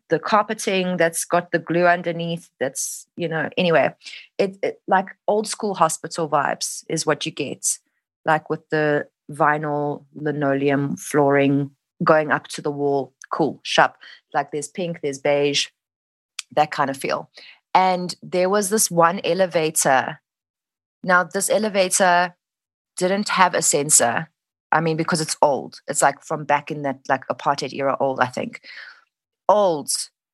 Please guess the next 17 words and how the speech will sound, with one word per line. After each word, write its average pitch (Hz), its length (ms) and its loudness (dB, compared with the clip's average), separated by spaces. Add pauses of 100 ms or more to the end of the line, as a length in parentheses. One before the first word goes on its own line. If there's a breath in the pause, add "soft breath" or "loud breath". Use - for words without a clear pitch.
(580)
And 202 160 4
it 180 180 -4
didn't 226 320 2
matter 208 480 4
what 185 400 0
time 208 320 0
of 202 100 0
the 196 80 -6
damn 180 340 2
day 165 300 2
I 160 120 4
was 170 180 -6
going, 175 240 -2
that 185 220 2
elevator 226 400 2
door 180 240 2
would 180 120 2